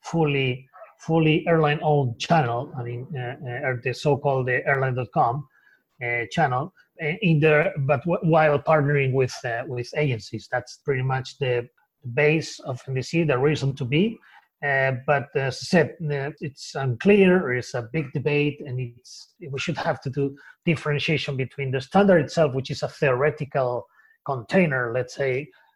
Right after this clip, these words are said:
uh, and, and the, and the real implementations of N D C, because there's normally some gap between,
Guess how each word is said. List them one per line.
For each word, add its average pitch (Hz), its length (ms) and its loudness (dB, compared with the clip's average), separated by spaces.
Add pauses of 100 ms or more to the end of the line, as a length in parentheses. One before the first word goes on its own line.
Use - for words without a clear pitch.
(280)
uh, 123 420 -4
and, 143 280 -6
and 135 240 -4
the, 127 260 0
and 135 180 -6
the 127 140 0
real 160 240 4
implementations 127 680 -4
of 123 120 -6
N 113 100 -10
D 120 80 -6
C, 135 420 -2
because 123 280 -14
there's 120 340 -2
normally 123 400 -2
some 120 320 -6
gap 143 300 4 (200)
between, 127 480 -4